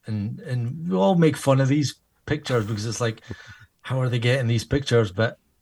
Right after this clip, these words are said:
obviously, I feel like I'm putting a dampener on this kind of stuff 'cause I've got my set beliefs and I'm kinda shitting on these <laughs> ideas. But for me, it's, it's just mockery. It's just cartoons for adults, as I say. But carry on. <laughs>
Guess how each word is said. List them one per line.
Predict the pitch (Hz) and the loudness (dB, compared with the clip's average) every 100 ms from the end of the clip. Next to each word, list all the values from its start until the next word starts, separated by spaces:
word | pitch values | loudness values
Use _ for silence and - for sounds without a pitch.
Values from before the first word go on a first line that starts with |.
| _ _ - | _ _ 2
obviously, | 160 151 - 170 | 2 4 2 2
I | 123 | 0
feel | - 151 156 | 0 4 4
like | 143 135 | 4 0
I'm | 110 | -4
putting | - 135 | -4 -4
a | 110 | -2
dampener | 113 120 151 123 123 | 0 0 0 2 2
on | 123 131 - | 2 -2 -4
this | 123 113 | -4 -2
kind | 123 117 | -2 -2
of | 110 | -2
stuff | 123 - | -4 -2
'cause | 110 98 - - - | -4 -4 -10 -20 -6
I've | 113 110 | -2 2
got | 127 | 2
my | 117 | 0
set | - 120 117 | 0 0 0
beliefs | 110 123 113 - | 0 0 0 -2
and | 110 | 0
I'm | 107 | 0
kinda | 101 113 107 - _ - _ | 0 0 0 -6 _ -20 _
shitting | - - 143 135 120 | -4 0 0 0 0
on | 123 | 2
these | 123 113 | 2 4
<laughs> | 95 | 4
ideas. | 117 131 135 131 117 | 4 6 6 6 4
But | 113 - _ | -2 -4 _
for | 123 | -4
me, | 123 143 135 | -2 0 0
it's, | 113 - | -2 -6
it's | 117 - - | -8 -6 -10
just | - 120 - - _ _ _ - | -4 -4 -4 -10 _ _ _ -2
mockery. | 110 113 117 113 | 0 0 0 0
It's | 110 | 0
just | 131 - | -2 -2
cartoons | 113 107 - 113 101 | 0 0 0 -2 -2
for | 107 | -2
adults, | 98 101 107 123 | -2 -2 -4 -4
as | 117 | -4
I | 107 | -2
say. | 98 113 113 | -2 -2 -2
But | 113 117 _ _ | -2 -6 _ _
carry | 185 180 | 2 4
on. | 139 131 | 6 4
<laughs> | - | 0